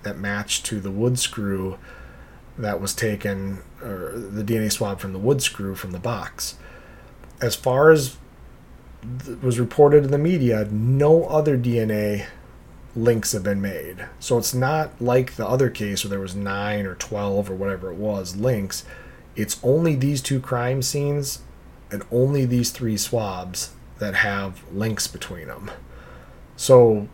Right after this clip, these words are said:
it doesn't appear to be a widespread case of contamination if it is. They tested everybody in the lab. It's not anybody in the lab's D N A. If you eliminate all those potentials for contamination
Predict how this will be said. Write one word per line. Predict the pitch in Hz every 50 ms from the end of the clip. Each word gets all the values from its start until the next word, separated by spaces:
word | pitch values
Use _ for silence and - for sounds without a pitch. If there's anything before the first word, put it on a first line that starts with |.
| - - - - - -
it | - 117 107 117
doesn't | - 127 147 151 165 160
appear | 139 127 - 151 147 135
to | 123
be | 127 110
a | 104
widespread | 95 95 92 98 110 127 - - - - - 120 110 113
case | - 107 98 95 -
of | 107
contamination | - 95 - 104 98 95 95 98 95 92 - - 92
if | 85 -
it | 92 90
is. | 85 82 82 87 92 98 - - - - -
They | 98 95 92 -
tested | - - 160 165 - - 156 127
everybody | 120 107 98 98 95 101 95 92 95
in | 92
the | 90
lab. | 87 92 92 90 87 87 92 95 101 101 -
It's | 107 98 - - -
not | 110 113 135 151 143
anybody | 131 131 123 123 120 113
in | 104
the | 101 98
lab's | 101 110 123 139 143 143 127 120
D | 113 110 98
N | 95 92 92
A. | 90 85 85 85 90 85 - - - - - - - - - - - - - -
If | 120 - 127
you | 117 110
eliminate | 107 110 127 156 165 175 170 160 151
all | 127 120 135 143 143
those | 139 131 123 120 117 - - - - - - - - - - - - -
potentials | 127 123 - - 143 147 143 131 156 151 135
for | 131 - 135 123 117 117 - - -
contamination | - 131 120 - 123 123 123 123 120 117 110 117 127 123 - - 107 101 98 98 95 95 101